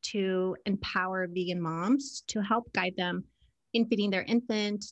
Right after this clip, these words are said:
toddler, and or child, um, a helpful vegan diet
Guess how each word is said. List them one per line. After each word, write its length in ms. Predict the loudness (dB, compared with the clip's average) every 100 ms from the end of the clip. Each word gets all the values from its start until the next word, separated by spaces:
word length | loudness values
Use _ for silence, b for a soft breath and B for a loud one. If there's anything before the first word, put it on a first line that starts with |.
| -4
toddler, 400 | -2 0 0 -2
and 160 | -2 -2
or 180 | 0 -2
child, 580 | -2 -2 0 0 -2 -4 -4
um, 320 | -2 -2 -2 0
a 80 | -2
helpful 500 | 0 0 0 0 2
vegan 300 | 2 2 0
diet 420 | 0 0 0